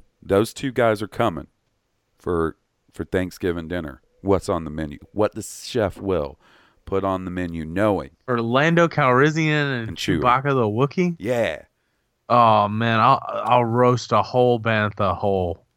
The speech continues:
Speaker 2: for Chewbacca. And then for Lando, it's gonna be, have to be cu-, it's custom cocktails and then,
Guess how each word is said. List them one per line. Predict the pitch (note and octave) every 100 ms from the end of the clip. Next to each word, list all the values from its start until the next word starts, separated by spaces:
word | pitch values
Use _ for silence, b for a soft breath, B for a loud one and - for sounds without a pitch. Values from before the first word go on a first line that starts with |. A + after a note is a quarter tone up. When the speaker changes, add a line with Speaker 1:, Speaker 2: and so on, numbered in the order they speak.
| _ _ _
Speaker 2:
for | - G2
Chewbacca. | - G#2+ G2 G2 F#2 F#2 F2 - _ _ _ _ _ _ _ _ -
And | G#2 G2+ G2+ G2+
then | G2 G2 G2 G2 G2 G2
for | G2+ G2
Lando, | G2 G2+ G2+ G#2 G#2 G#2 G#2 G#2 G#2 G2+ G2+ F#2 b b b b b b b b b b b _
it's | -
gonna | - C#3
be, | B2+
have | B2 -
to | A2
be | G#2+
cu-, | - A2 G2+
it's | A2+
custom | - - C#3 - C3
cocktails | A#2+ A#2+ G#2+ - A#2 A2+ A2+ G#2+
and | G2+ G2+
then, | G2 F#2+ F#2